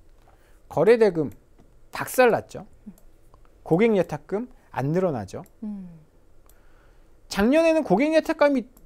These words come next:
Speaker 1: 예탁금이 늘어났어요. 고객 예탁금이 늘어난다라는 것은 시장에 돈이 들어온다라는 거거든요.
Speaker 2: 음.
Speaker 1: 그러면 공모주가 나오든 뭘 하든 아무 관계가 없어요. 왜냐하면 새로운 돈이 들어와서 그걸 사주니까.
Speaker 2: 어, 네.
Speaker 1: 아, 그런데 지금은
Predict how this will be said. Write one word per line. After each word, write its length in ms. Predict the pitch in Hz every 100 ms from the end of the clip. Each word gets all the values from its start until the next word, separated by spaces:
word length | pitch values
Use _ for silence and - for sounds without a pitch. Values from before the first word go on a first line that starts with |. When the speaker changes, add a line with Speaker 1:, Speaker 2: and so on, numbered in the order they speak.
| - -
Speaker 1:
예탁금이 420 | 185 285 277 240
늘어났어요. 380 | 160 269 240 147
고객 260 | 202 285 302
예탁금이 420 | 294 294 277 233
늘어난다라는 640 | 160 269 285 254 240 220
것은 200 | 202 196
시장에 320 | 185 - 262
돈이 280 | 226 160 214
들어온다라는 600 | - 170 277 262 202 151
거거든요. 400 | 120 101 92 123
Speaker 2:
음. 100 | 247 - - _
Speaker 1:
그러면 320 | 226 269 311
공모주가 720 | - 180 277 254 262 262 240 -
나오든 680 | 131 123 180 277 262 294 175
뭘 200 | 143 240
하든 400 | 247 233 262 254 - - - _ _ -
아무 300 | - 277 320
관계가 300 | 285 214 139
없어요. 260 | - - 98 - - - - - -
왜냐하면 360 | 226 262 277 233
새로운 320 | 233 302 302
돈이 240 | 254 226 196
들어와서 320 | 147 156 143
그걸 220 | - 135
사주니까. 600 | - 254 247 - - 214
Speaker 2:
어, 200 | 220 214
네. 340 | 185 185 165 156
Speaker 1:
아, 200 | 143 110 - - - -
그런데 240 | 247 247
지금은 480 | - 180 208 269